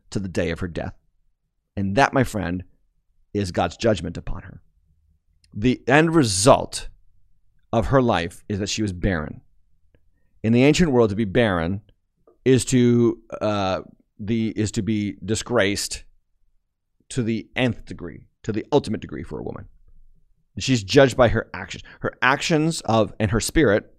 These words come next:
of being in the line of Saul and despising David for worshiping God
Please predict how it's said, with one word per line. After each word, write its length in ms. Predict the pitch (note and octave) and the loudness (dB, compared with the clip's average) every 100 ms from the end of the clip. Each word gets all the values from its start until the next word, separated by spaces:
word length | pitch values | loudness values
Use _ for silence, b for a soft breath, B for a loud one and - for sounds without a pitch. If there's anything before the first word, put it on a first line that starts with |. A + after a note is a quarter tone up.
| _ _ _ _ b b b b | _ _ _ _ b b b b
of 160 | A2 G2 | -4 2
being 180 | B2+ A#2+ | 2 2
in 80 | |
the 80 | A2 | 2
line 240 | G#2+ B2 D#3 | 4 4 4
of 80 | |
Saul 540 | - F3 A2 F#2 - _ _ _ _ _ | 4 6 6 4 -2 _ _ _ _ _
and 100 | G#2 | -8
despising 580 | F#2+ G2 C#3 C#3 D#3 F3 | -6 0 4 6 6 4
David 380 | D3 B2 A2 - - - | 6 6 4 -4 -14 -14
for 200 | - A#2 | 0 0
worshiping 580 | G#2 D3 C#3 - D3+ C3+ | 6 6 6 0 -2 2
God 480 | C#3 C3 E2+ - | 4 4 2 -6